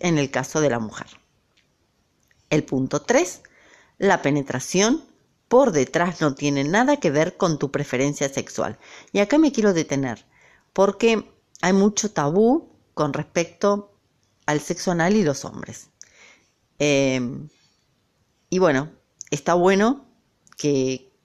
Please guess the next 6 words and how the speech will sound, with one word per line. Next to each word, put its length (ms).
que 100
tengan 680
la 120
posibilidad 500
de 100
disfrutar 720